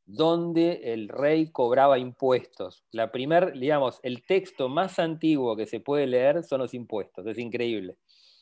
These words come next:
No es una poesía, son los impuestos. O sea, el rey cobraba impuestos en la ciudad de Hieracópolis, en unas tablillas de marfil que iban adosadas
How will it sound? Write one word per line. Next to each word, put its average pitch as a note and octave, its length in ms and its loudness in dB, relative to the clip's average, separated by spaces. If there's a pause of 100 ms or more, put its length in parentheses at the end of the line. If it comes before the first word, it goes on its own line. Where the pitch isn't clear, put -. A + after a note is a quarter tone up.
(380)
No D#3 120 0
es D#3 100 -2
una C#3 220 0
poesía, A#2+ 600 0
son B2 120 -6
los A#2+ 100 -6
impuestos. A#2 480 -8
O G2+ 60 -18
sea, B2 100 -2
el A#2 80 -4
rey D#3 180 0
cobraba D3+ 320 4
impuestos E3 640 2
en C3+ 80 -4
la A2+ 80 0
ciudad C3+ 200 4
de C3+ 40 4
Hieracópolis, D3+ 800 2 (380)
en D#3 480 -2
unas C3 260 -8
tablillas C#3+ 460 2
de D3 100 0
marfil D#3 580 2 (160)
que C3+ 100 -4
iban E3+ 280 6
adosadas D3 800 4